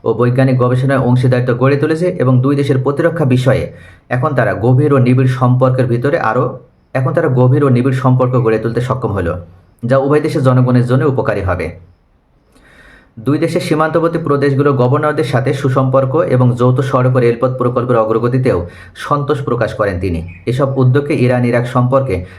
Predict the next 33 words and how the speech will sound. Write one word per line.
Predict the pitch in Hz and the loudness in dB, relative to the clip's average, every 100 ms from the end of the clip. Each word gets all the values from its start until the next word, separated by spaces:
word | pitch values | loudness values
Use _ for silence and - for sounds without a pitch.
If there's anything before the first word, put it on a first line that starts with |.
| - | -6
আরও | 113 110 | -4 -2
গভীর | 113 131 131 | 0 0 0
করার | 147 127 | 0 0
একটি | 123 127 | 0 -2
গুরুত্বপূর্ণ | 123 131 135 127 131 | -2 -2 0 0 0
ধাপ | 113 107 107 | 0 -2 0
হিসেবে | 127 139 | -2 0
উল্লেখ | 123 110 110 | 0 -2 -2
করেন | 123 135 | -2 -2
প্রেসিডেন্ট। | 110 - 92 90 - - - _ _ _ _ - | -4 -4 -4 -4 -6 -14 -20 _ _ _ _ -4
পরমাণু | 147 160 175 | -2 0 -2
প্রযুক্তির | 180 170 165 165 160 | 0 -2 -2 -2 -4
ক্ষেত্রে | 175 175 147 | -2 -2 0
ইরানের | 143 139 131 | 2 2 2
অগ্রগতি | 123 131 131 127 | 2 2 2 2
ইরাকের | 123 123 127 | 2 2 0
সঙ্গে | 131 135 | 0 0
ভাগ | 110 113 - | 0 -4 -2
করে | 117 | -2
নেওয়ার | 113 110 | 0 0
আগ্রহের | 104 107 117 | 0 -2 -2
কথাও | 120 110 107 | -2 -2 -2
জানান | 95 95 90 | 0 -2 -4
তিনি। | 98 90 87 85 - - - - - | -4 -4 -4 -6 -14 -20 -20 -20 -6
বিশেষত | 131 131 170 165 165 | -2 -2 -2 -2 0
ওষুধ | 131 131 143 | 0 0 0
উৎপাদন, | 143 147 143 143 139 | -2 -2 0 -2 -2
কৃষি | 135 131 139 143 | -2 0 0 -2
এবং | 120 123 | 0 0
শিল্প | 123 135 131 | 0 0 0
খাতে | 139 143 131 | -2 0 2
ইরানের | 123 123 117 | 2 2 2
অর্জনগুলো | 113 120 135 123 92 87 | 2 0 -2 0 -2 -4